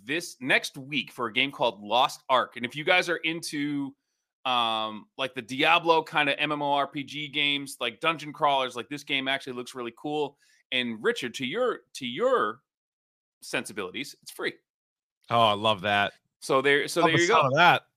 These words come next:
Speaker 1: Yeah. So it's, uh, if you're into those kind of games, I'm looking at this right now. It looks actually really cool. Uh, I am signed up for the closed beta, so I might be able to give you, um,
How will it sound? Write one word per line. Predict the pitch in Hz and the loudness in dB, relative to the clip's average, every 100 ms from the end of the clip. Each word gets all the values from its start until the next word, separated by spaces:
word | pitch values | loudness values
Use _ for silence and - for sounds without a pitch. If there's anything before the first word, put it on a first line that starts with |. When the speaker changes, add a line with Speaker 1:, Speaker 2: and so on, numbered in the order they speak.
| _ - | _ -2
Speaker 1:
Yeah. | 185 320 294 - | 4 4 4 -2
So | - 147 | -2 0
it's, | 139 135 | 0 0
uh, | 147 | 0
if | 135 | 0
you're | 147 151 | -2 0
into | 185 | 0
those | 196 190 | -2 -2
kind | - 180 | 0 0
of | 165 | 0
games, | 160 156 | -2 -2
I'm | 147 | -2
looking | 151 170 | -2 0
at | 156 | -2
this | 147 147 | -4 -2
right | 143 | -2
now. | 123 127 123 | 2 2 2
It | 120 | -2
looks | 131 190 - | -2 -4 0
actually | 156 160 143 123 | 0 0 -4 -6
really | 117 143 127 | -6 -6 -6
cool. | - 180 131 101 101 _ _ _ _ - | -6 -2 -2 -2 -6 _ _ _ _ -4
Uh, | 113 107 | 2 4
I | 107 | 6
am | 127 170 | 6 6
signed | 175 170 | 4 4
up | 160 | 4
for | 156 | 0
the | 156 | -6
closed | - 143 131 | -4 -4 -2
beta, | 120 113 117 | 0 0 -2
so | 117 104 | -6 -6
I | 107 | -6
might | 110 127 143 | -2 -2 -2
be | 147 | -4
able | 147 131 | -4 -6
to | |
give | 117 123 | -8 -8
you, | 117 117 117 110 - | -6 -6 -6 -8 -8
um, | 110 104 98 95 | -4 -4 -6 -10